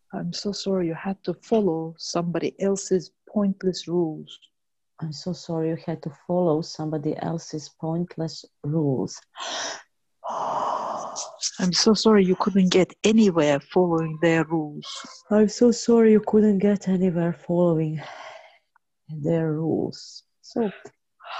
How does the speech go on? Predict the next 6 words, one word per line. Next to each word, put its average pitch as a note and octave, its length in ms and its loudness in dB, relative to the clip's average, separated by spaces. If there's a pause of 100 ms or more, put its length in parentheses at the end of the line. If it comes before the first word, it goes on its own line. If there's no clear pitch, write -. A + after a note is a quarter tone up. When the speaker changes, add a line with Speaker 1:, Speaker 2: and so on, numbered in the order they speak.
(1300)
Speaker 1:
Okay, G#3 200 -4
that's - 60 -10
Speaker 2:
okay, F#3+ 320 2
Speaker 1:
fine. C#3+ 120 -6 (260)
Speaker 2:
should G3+ 300 -8
we G#3 240 -2